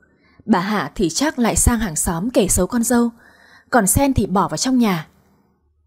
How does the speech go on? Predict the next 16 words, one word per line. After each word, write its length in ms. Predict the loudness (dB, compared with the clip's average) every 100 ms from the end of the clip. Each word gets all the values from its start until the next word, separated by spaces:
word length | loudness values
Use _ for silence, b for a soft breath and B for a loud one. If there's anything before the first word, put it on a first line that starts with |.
| _ _ _
Hôm 200 | 2 4
sau, 340 | 4 2 0 -4 _
đi 140 | 0 2
chợ 240 | 2 0
em 140 | 0 0
gặp 160 | 0
Sen, 320 | 0 -2 -2 -8 _ _ _ 0
cô 80 |
ấy 160 | 2 2
chào 240 | 0 -2
em. 260 | 0 0 0 -4 -18 _ _ _ _ _ _ _ _ _ _ _
Chị 160 | 0 4
Hiền 200 | 4 4
đi 120 | 2
chợ 160 | 2
à? 280 | 4 2 0